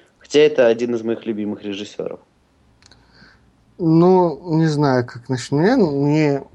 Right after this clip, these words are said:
Speaker 2: Тим Бёртон как бы не очень. Тем более его перезапуск. Его фильмы новые как-то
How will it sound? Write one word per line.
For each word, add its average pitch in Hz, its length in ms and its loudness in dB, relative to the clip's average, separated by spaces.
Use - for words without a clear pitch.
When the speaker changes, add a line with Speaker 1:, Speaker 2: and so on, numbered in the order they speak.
Speaker 2:
Тим 139 200 -4
Бёртон 131 400 -2
как 120 180 -6
бы 123 80 -4
не 135 160 2
очень. 165 400 -2
Тем 135 120 -2
более 131 360 2
его 131 480 0
перезапуск. 139 840 -2
Его 139 260 0
фильмы 135 340 -2
новые 127 400 -2
как-то - 440 -12